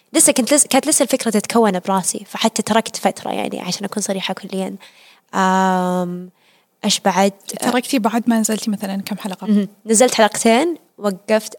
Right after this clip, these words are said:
Speaker 1: حلقتين أو ثلاثة تقريبًا. كنت على أساس كل حلقة كل شهر، فأتوقع نزلت أغسطس وسبتمبر وأكتوبر،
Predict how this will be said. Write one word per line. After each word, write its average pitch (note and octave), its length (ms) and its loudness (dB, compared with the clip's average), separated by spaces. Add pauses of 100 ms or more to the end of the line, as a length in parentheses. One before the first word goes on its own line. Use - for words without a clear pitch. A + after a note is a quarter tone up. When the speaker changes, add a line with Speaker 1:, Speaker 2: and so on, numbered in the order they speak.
Speaker 1:
حلقتين A3+ 460 -6
أو A#3+ 100 -4
ثلاثة G3 480 -4
تقريبًا. G3 560 -12 (440)
كنت A3 140 0
على G#3 80 6
أساس G3 200 4
كل B3 140 0
حلقة A#3 340 4
كل G#3 180 -2
شهر، G3+ 300 0 (400)
فأتوقع - 280 0
نزلت G3+ 680 2 (680)
أغسطس G#3+ 480 2 (120)
وسبتمبر A3 580 -2 (260)
وأكتوبر، G#3 560 0